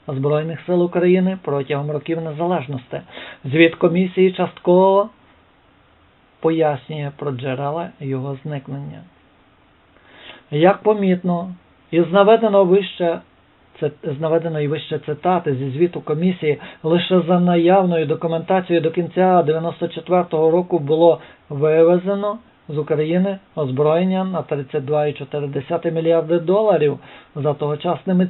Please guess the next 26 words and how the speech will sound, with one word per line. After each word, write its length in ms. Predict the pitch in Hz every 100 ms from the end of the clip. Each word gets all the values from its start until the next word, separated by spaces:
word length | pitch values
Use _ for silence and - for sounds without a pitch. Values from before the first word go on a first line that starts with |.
| -
цінами. 320 | 196 180 151
У 40 |
подальшому 560 | 139 151 160 170 180 175
демілітаризація 1000 | 165 170 170 170 170 170 170 175 175 180
проводилася 680 | 175 165 165 175 175 175 160
ще 200 | - 165
більш 320 | 160 156 -
ефективними 680 | 135 151 - 160 156 156 156 -
темпами, 480 | 156 151 147 151 147 - - -
досягнувши 840 | 147 - 156 139 156 175 175 175
двох 320 | 131 147 160
піків. 400 | - 165 135 131 - _ - - - -
Перший 400 | 185 190 185 180
із 140 | 170
них 200 | 180 175 -
припадає 480 | - 156 151 151 147
на 100 | 143
період 400 | 135 147 185 165 127 - - - -
із 120 | 151
дев'яносто 580 | 139 175 180 180 175 160
сьомого 560 | 139 - 165 170 180 190 _ _ - - _ _ _ _ _ _ _ - -
до 200 | 175 202
дві 140 | 190
тисячі 440 | 185 196 185 180 180
четвертого 680 | 165 170 160 151 160 160
року 500 | 165 185 185 185 190